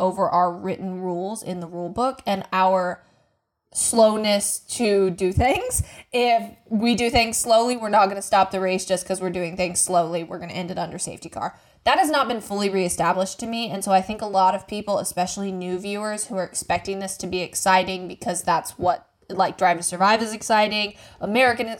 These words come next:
sports are exciting, et cetera, they have a different expectation of what's supposed to happen because race control set that different expectation.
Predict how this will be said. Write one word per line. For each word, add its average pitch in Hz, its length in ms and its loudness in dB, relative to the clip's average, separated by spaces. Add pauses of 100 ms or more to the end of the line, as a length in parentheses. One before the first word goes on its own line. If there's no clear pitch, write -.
sports - 380 0
are 226 100 0
exciting, 202 540 2
et 185 160 -6
cetera, 220 560 2 (1040)
they 247 280 2
have 320 200 2
a 247 80 0
different 240 280 0
expectation 208 580 -2
of 190 80 -4
what's 190 160 2
supposed 190 280 -2
to 202 60 -4
happen 190 360 -2
because 214 640 0
race 190 220 -6
control 185 340 0
set - 400 -2
that - 180 0
different 233 260 -6
expectation. 240 720 -6